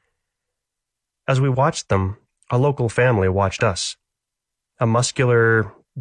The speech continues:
dark-haired young man with a machete and a hint of suspicion in his eyes approached quietly from behind them. Before long,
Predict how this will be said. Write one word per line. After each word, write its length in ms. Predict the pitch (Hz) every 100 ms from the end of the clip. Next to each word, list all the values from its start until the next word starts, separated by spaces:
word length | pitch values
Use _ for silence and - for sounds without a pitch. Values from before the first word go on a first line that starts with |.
| -
dark-haired 480 | 113 135 117 101 101
young 220 | 98 98
man 300 | 98 98 101
with 100 | 101
a 60 |
machete 440 | 101 98 147 110 101
and 120 | 98
a 80 | 95
hint 240 | 123 151
of 100 | 139
suspicion 540 | - 120 - 190 120 104
in 100 | 98
his 160 | 92
eyes 380 | 98 92 90 87
approached 500 | 101 - 113 - -
quietly 460 | - 131 127 113 98
from 180 | 104
behind 340 | 95 101 104 92
them. 120 | 85 _ _ _ _ _ _ _ _ _ _ _ -
Before 300 | 127 - 156
long, 400 | 131 131 104 104